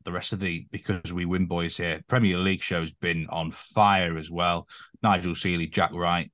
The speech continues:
brilliant stuff. We know Daniele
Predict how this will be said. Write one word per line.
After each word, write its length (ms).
brilliant 440
stuff. 320
We 140
know 120
Daniele 640